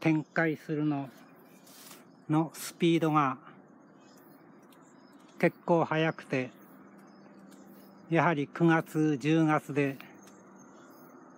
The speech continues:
だいぶプラス成長するだろうなと思うんですが、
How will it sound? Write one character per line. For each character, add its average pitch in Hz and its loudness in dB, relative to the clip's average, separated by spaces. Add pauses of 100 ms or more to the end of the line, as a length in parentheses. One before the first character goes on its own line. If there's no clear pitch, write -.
(160)
だ 156 4
い 165 4
ぶ 151 2 (1400)
プ 156 4
ラ 156 6
ス - -2 (160)
成 156 6
長 143 2 (1700)
す - 4
る 165 6
だ 160 6
ろ 156 4
う 147 2
な 156 6
と 147 2
思 160 8
う 156 8
ん 143 6
で 113 0
す - -10
が、 139 -2